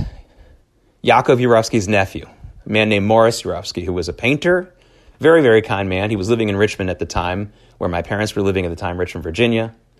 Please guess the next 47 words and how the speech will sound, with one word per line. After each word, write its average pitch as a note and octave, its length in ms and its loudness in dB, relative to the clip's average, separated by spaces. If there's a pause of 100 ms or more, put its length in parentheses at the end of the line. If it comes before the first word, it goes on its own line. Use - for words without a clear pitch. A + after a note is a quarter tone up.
(580)
And C3+ 100 0
he D#3+ 60 4
was E3+ 100 6
becoming A3 520 2
something G#3+ 300 4
of A#3+ 80 8
a B3 60 6
Baal A3+ 180 6
Tshuva. A#3 300 0
He B2 80 2
wasn't E3+ 260 2
becoming C3+ 320 0
a A2+ 60 2
very, A2 460 2 (280)
which A2+ 180 0
is, A2 260 0
for B2+ 100 0
those A#2+ 160 6
of A2+ 60 -2
you A2+ 120 2
listening A2+ 320 0
who G#2+ 80 0
are G2+ 80 2
not G2+ 160 0
Jewish, A2+ 280 2
that's A#2+ 300 2
the, G#2+ 200 0
the A2 120 0
term A#2 280 0
we G#2+ 100 2
use. G#2 160 0
Baal A#2 160 6
Tshuva B2+ 220 0
is A#2 100 2
a A2+ 40 0
term A2+ 240 -4
we A2 80 0
use G#2+ 180 -2
for G#2+ 100 -6
someone G#2 280 -2
who G2+ 80 -6
becomes G2+ 360 -4
more G2 200 2
religious F#2+ 440 0
as F2 120 -6
a F#2 40 -8
Jew. E2 320 -14